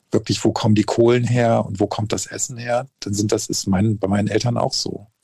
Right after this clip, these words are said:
gewesen. Und man würde ihnen das nehmen, dann würden sie einem, glaub ich, uns, oder würden sie uns andere Ratschläge geben.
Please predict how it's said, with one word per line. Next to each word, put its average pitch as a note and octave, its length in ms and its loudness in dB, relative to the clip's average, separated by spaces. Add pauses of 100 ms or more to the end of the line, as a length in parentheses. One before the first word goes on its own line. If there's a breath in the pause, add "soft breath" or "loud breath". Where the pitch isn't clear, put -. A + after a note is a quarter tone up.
gewesen. G2+ 500 0 (1000 loud breath)
Und - 100 -6
man A2 120 6
würde D3 220 4
ihnen A#2+ 180 -2
das C#3+ 300 -2
nehmen, A2+ 560 4 (840)
dann G#2 360 0
würden C3 220 4
sie B2 200 0
einem, A#2 260 0
glaub G#2+ 240 4
ich, A2 200 -2 (400)
uns, - 480 0
oder F#2+ 220 0
würden C3 240 4
sie A2 160 -2
uns B2 240 0
andere A2 480 0
Ratschläge F2+ 480 -4
geben. - 340 -10